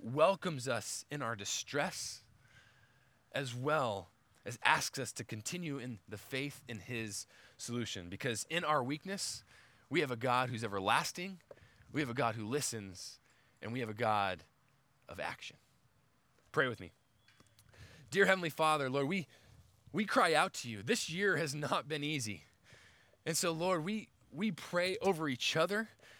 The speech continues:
and we call out to you. Lord, we pray for redemption and reconciliation and healing where needed. Lord, be it if it's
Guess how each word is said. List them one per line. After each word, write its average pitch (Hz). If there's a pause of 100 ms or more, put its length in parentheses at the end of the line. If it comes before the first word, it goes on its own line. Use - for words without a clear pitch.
(140)
and 156
we 170
call 170
out 170
to 156
you. 139 (100)
Lord, 156
we 202
pray 170
for 151
redemption 135
and 131
reconciliation 156
and 127
healing 180 (420)
where 151
needed. 160 (500)
Lord, 147
be 175
it 175
if 160
it's -